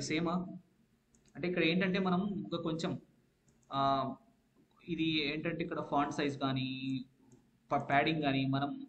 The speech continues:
ఎక్స్ట్రా, ఎక్స్ట్రాగా వాడతాం అనమాట. ఎలా వాడతాం, ఏంటి అనేది మనం ఇంకా రాబోయే క్లాస్లో తెలుసుకుందాం. ఇది, ఇది కంప్లీట్ ఒక వెబ్సైట్, ఓకే? Just inspect this, inspect.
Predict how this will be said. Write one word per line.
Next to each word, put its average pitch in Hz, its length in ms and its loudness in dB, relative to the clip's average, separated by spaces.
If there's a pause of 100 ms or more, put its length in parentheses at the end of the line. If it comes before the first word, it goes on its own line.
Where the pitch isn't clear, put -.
(120)
ఎక్స్ట్రా, 185 380 2 (180)
ఎక్స్ట్రాగా 185 460 2
వాడతాం 143 300 4
అనమాట. 123 260 -2 (460)
ఎలా 147 140 2 (100)
వాడతాం, 180 280 0 (240)
ఏంటి 151 280 -6 (120)
అనేది 143 240 -8 (120)
మనం 135 160 -12 (720)
ఇంకా 131 240 -4
రాబోయే 147 400 4
క్లాస్లో 139 360 0
తెలుసుకుందాం. 123 420 -4 (1080)
ఇది, 131 140 -2 (180)
ఇది 131 140 -6 (140)
కంప్లీట్ 180 360 4
ఒక 127 160 4
వెబ్సైట్, 143 400 0 (220)
ఓకే? - 180 -14 (500)
Just 143 240 -2
inspect 147 340 -4 (100)
this, 156 120 -8 (460)
inspect. 135 360 -8